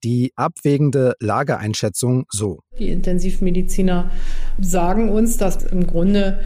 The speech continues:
Speaker 2: die Gefahr einer Überlastung unseres Gesundheitswesens nicht gebannt ist. Und deshalb sind jetzt noch Wochen der Anstrengung notwendig und trotzdem konnten wir über die Hoffnung sprechen.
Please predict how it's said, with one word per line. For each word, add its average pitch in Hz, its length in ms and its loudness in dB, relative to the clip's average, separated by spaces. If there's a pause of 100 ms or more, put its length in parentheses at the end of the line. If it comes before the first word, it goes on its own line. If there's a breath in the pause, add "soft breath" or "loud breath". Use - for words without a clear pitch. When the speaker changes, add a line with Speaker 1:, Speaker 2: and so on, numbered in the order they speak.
(340 loud breath)
Speaker 2:
die 175 60 0
Gefahr 180 500 0
einer 175 260 0
Überlastung 170 560 2 (380)
unseres 185 380 2
Gesundheitswesens 175 920 2
nicht 196 320 2
gebannt 180 400 2
ist. - 260 0 (540 loud breath)
Und 190 220 2
deshalb 196 460 0 (160)
sind 208 240 2
jetzt 214 240 0
noch 202 360 2
Wochen 214 360 2
der 196 200 2
Anstrengung 196 640 2 (120)
notwendig 233 760 2
und 202 180 2
trotzdem 214 320 2
konnten 214 320 2
wir 196 80 2
über 202 100 2
die 196 140 2
Hoffnung 170 340 2
sprechen. 156 480 0